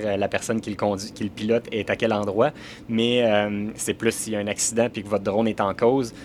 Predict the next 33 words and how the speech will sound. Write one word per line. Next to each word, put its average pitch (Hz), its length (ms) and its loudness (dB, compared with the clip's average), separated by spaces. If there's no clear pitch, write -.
et 107 80 2
que 104 140 -4
là, 110 160 6
on 107 160 4
réalise 101 400 2
que 113 80 0
vous 98 80 -2
n'avez 98 120 4
pas 110 120 0
votre 101 160 -4
permis, 113 480 -4
là, 113 180 6
ça 110 140 0
risque 104 280 -2
d'être 95 180 -4
plus 101 140 -10
grave. 90 340 -8
Mais 101 100 -2
il 101 40 -2
va 120 80 8
peut-être 139 280 4
avoir 123 180 6
des 120 120 2
polices, 113 340 2
honnêtement, 113 300 -2
je, 107 140 -4
je - 260 -8
connais 104 220 0
pas 98 120 -6
trop 107 220 -4
le, 101 160 2
le, 98 280 0
le, 92 220 -2